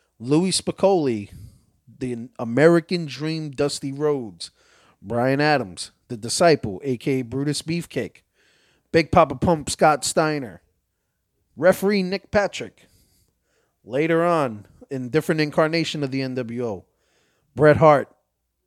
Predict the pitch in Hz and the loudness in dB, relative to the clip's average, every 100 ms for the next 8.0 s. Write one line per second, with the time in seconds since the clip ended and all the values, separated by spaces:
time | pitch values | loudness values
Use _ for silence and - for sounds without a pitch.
0 | _ _ _ _ _ - 120 120 120 117 | _ _ _ _ _ -6 -2 0 0 -2
1 | 117 _ _ _ _ _ _ _ _ _ | -6 _ _ _ _ _ _ _ _ _
2 | _ _ _ _ _ _ _ - 143 156 | _ _ _ _ _ _ _ -12 -10 -10
3 | 151 156 165 185 226 214 220 220 220 220 | -12 -14 -16 -16 -18 -16 -14 -14 -12 -12
4 | 214 214 208 208 208 214 208 185 - _ | -14 -14 -14 -16 -16 -16 -16 -16 -20 _
5 | - 160 160 - 151 156 135 113 _ _ | -4 0 0 0 0 2 2 -2 _ _
6 | _ _ _ _ _ _ _ _ _ _ | _ _ _ _ _ _ _ _ _ _
7 | _ - - 175 170 156 156 156 139 98 | _ -10 -4 -4 -2 0 4 4 4 -2